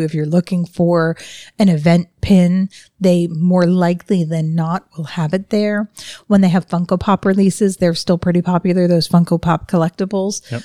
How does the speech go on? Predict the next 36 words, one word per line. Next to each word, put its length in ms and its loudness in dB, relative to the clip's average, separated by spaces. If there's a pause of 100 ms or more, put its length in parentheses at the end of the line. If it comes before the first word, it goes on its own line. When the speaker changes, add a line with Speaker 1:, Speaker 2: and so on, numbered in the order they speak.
(140)
Speaker 1:
They 320 2
often 540 -2
will 160 2
release 460 0
them 200 2
there 320 4
or 220 2
at 80 -10
least 240 -4
have 200 -4
them 140 -4
available 540 0
there. 400 4 (340)
They 100 4
have 220 2
a 60 2
nice 300 2
selection 640 -2 (100)
of 240 -2
magic 400 0
bands 680 2 (140)
at 120 0
that 200 -2
store. 480 -2
Speaker 2:
Mm-hmm. 280 -4 (600)
Speaker 1:
So 160 2
that's 240 2
a 80 2
really 300 4
great 320 0
store 500 0 (360)
to 120 2
go 260 2
to 520 2
for 260 -2
different 500 0